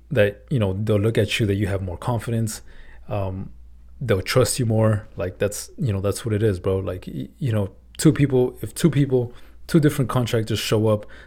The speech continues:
to give 'em bids on whatever it is that they're trying to do, they're trying to get done. One dude shows up and he's fat as fuck. Like, like, you know, undeniably fat. Another dude shows up and he's fucking built, jacked, like, undeniably jacked.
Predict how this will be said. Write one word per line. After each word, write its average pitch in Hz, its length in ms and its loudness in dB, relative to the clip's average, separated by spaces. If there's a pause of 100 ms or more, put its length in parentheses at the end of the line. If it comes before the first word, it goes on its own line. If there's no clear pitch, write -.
to - 100 -8
give 113 140 4
'em 95 120 4
bids 104 260 4
on 92 160 -2
whatever 101 280 2
it 95 60 -4
is 95 160 0
that 90 100 -4
they're 98 120 -4
trying 98 240 -2
to 87 40 -6
do, 113 320 2 (220)
they're - 80 -6
trying 104 160 0
to 92 60 -4
get 95 180 -2
done. 107 300 0 (480)
One 120 180 0
dude 110 180 2
shows 107 320 0
up 107 200 2
and 101 100 0
he's 101 160 -4
fat 107 240 0
as - 140 -10
fuck. 107 400 -2 (1600)
Like, 92 180 -8 (360)
like, 104 260 -2 (180)
you 135 140 0
know, 104 100 0
undeniably 104 560 2
fat. - 420 -4 (580)
Another 127 280 4
dude 113 200 2
shows 110 260 0
up 101 120 2
and 101 120 -4
he's 95 160 -6
fucking 101 440 -2
built, 104 460 0
jacked, 110 520 0 (180)
like, 95 180 -4
undeniably 107 640 2
jacked. 101 400 -2